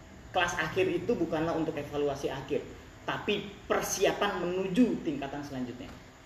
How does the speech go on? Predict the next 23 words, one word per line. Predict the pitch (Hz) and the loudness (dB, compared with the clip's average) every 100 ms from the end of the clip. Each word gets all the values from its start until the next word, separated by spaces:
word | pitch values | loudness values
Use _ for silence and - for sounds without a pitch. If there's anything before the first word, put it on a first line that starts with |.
| - - - 170 | -20 -20 -4 -2
Itu | 170 | 6
yang | 208 170 | 6 6
dilakukan. | 143 135 151 131 117 107 | 4 4 2 0 -4 -6
Nah, | 101 - | -8 -8
asesmen | 113 117 - 113 113 | -8 -8 -8 -8 -8
di | 110 | -8
sini, | 104 123 208 220 - - - - | -4 0 2 2 0 -8 -14 2
formaturnya | 170 170 170 233 226 269 269 | 2 4 6 8 10 8 4
nanti | 262 254 | 4 4
akan | 233 226 | 4 2
seperti | - 208 220 214 | 0 0 4 4
apa | 196 | 4
dan | 175 | 4
lain | 175 170 | 2 -2
sebagainya, | 165 160 160 175 220 208 - | 2 4 4 2 2 0 0
kita | 139 123 | -4 -4
tunggu | 131 127 135 | -2 0 2
hasil | 117 - 131 | 0 -2 0
dari | 113 123 | 0 -2
kebijakan | 113 110 120 120 | -6 -6 -6 -4
dari | 107 - | -4 -6
kementerian. | 147 - 107 92 - - - - - | -8 -6 -6 -6 -10 -14 -14 -16 -12
Karena | - 120 147 143 - | -8 -4 -2 -2 -4